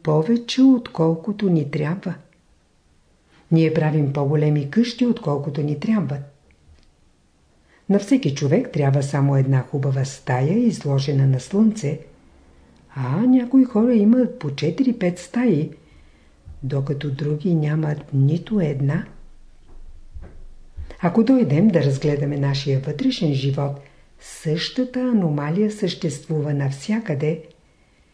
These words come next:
и все от тия лъжливи учения. Чете някой българин Библията и ще каже: „Всичко това не е вярно.“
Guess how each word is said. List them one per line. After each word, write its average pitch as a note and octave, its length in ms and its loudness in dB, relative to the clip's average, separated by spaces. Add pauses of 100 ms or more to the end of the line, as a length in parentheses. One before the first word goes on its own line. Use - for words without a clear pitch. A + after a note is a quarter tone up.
(300)
и D3 360 -2
все D#3+ 500 -4
от A#3 320 -4
тия F3+ 600 -4 (280)
лъжливи D3 540 -2
учения. D#3 600 -2 (2500)
Чете A#3 280 2
някой D3 340 2
българин C#3 500 2
Библията D#3 480 2
и A#3 160 2
ще C3+ 200 -4
каже: C#3 340 -2 (1400)
„Всичко - 420 -2
това F#3+ 260 2
не G3+ 260 6
е A3 40 4
вярно.“ D#3+ 480 2